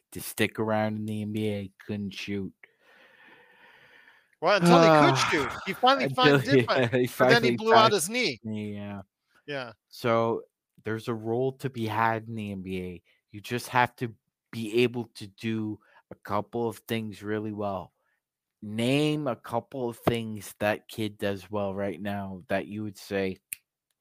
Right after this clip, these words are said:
Speaker 1: "That guy, Gerald. We bring that guy in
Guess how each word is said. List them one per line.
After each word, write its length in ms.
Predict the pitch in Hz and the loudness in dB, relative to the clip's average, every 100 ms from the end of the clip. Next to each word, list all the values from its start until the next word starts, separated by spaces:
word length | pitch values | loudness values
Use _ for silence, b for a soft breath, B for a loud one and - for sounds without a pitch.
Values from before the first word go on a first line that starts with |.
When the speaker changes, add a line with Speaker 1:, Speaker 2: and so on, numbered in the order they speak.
| _ _ _ - | _ _ _ -2
Speaker 1:
"That 200 | 113 - | -2 2
guy, 200 | 104 101 | 0 0
Gerald. 560 | 104 101 92 87 _ _ _ _ _ _ _ _ _ _ _ _ | -4 -2 -2 -6 _ _ _ _ _ _ _ _ _ _ _ _
We 60 | 98 | -8
bring 280 | 110 120 | -4 -2
that 200 | 120 113 | 0 0
guy 200 | - 123 | 4 4
in 360 | 117 117 117 117 | 4 0 -4 -8